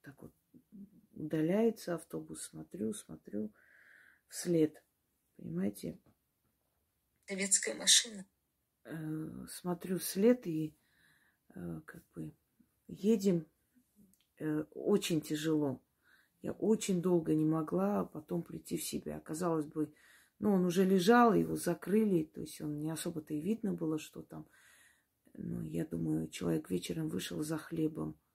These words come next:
Speaker 1: и домой не вернулся. Это очень страшное впечатление – на самом деле. Кто видел эту аварию, у него так остаётся перед глазами и в голове, что это вычитывается. Давайте ещё раз попробуем щас с-, сначала послушать.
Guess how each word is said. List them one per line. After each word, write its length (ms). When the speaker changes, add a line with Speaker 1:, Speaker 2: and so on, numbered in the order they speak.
Speaker 1:
и 80
домой 320
не 140
вернулся. 560
Это 180
очень 400
страшное 520
впечатление – 840
на 100
самом 360
деле. 460
Кто 220
видел 440
эту 260
аварию, 520
у 60
него 200
так 280
остаётся 600
перед 320
глазами 460
и 80
в 60
голове, 460
что 300
это 280
вычитывается. 920
Давайте 300
ещё 220
раз 120
попробуем 540
щас 220
с-, 340
сначала 640
послушать. 720